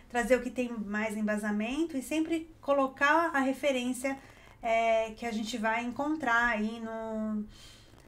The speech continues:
na literatura, pra vocês também poderem checar essa referência e ter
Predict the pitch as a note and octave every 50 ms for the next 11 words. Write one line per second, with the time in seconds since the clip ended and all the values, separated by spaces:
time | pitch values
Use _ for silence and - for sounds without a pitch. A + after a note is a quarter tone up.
0 | - - A3 A3+ A#3 - A3+ B3 B3 C4+ C#4 C4+ - G#3+ G3 - F3 F3+ - G3+
1 | G3 G3 G3+ - A3+ G#3+ A3 - - - A#3+ A#3 A#3 B3+ C#4 D4 C#4 D4+ C4+ C4
2 | B3+ B3+ B3 B3+ B3 - - - - - A#3 - - A#3 B3+ B3+ C4 C4 B3+ B3+
3 | B3 B3 A#3+ G#3+ G#3+ G#3+ A#3+ C4+ D4 D4+ C#4 - C4+ A#3+ A#3 A3 A3+ - B3 A#3+
4 | B3+ B3+ C#4 D4 D#4 D4+ C#4+ C#4